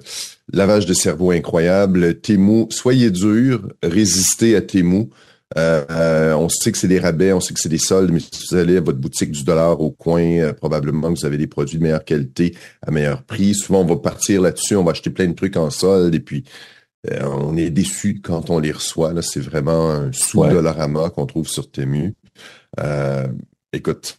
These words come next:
Speaker 1: soyez dur. Résistez aux achats impulsifs qui viennent
Speaker 2: Voilà.
Speaker 1: directement de Chine, qui vont, euh, probablement vous décevoir.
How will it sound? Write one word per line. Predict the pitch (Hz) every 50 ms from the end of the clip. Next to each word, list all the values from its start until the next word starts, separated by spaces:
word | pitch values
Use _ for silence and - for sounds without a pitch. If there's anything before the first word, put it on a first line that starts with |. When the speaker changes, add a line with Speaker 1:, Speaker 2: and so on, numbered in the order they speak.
| _ _
Speaker 1:
soyez | - - 98 95 90
dur. | 76 82 82 85 82 - _ _ _ _ _ _ _ _ _ - - - - - - - _ _ 80
Résistez | 76 90 90 85 - - - 110 104 95
aux | 90 87
achats | 92 82 - - 95
impulsifs | 92 87 - - 82 73 71 - - - 98 95 90 90 - - - - - _ _ _ _ _ _ - -
qui | - -
viennent | - 92 90 92 87
Speaker 2:
Voilà. | - 98 87 76 76
Speaker 1:
directement | 76 - 90 - - 98 87 85 80 78
de | -
Chine, | - - - 95 90 92 92 95 95 90
qui | - - -
vont, | 67 67 78 78 78 76 76 76 76 76 71
euh, | 69 65
probablement | 65 - - 78 82 73 73 73 71 76 76
vous | 67 69
décevoir. | 65 71 67 - - 67 64 - 65 69 76 76 82 90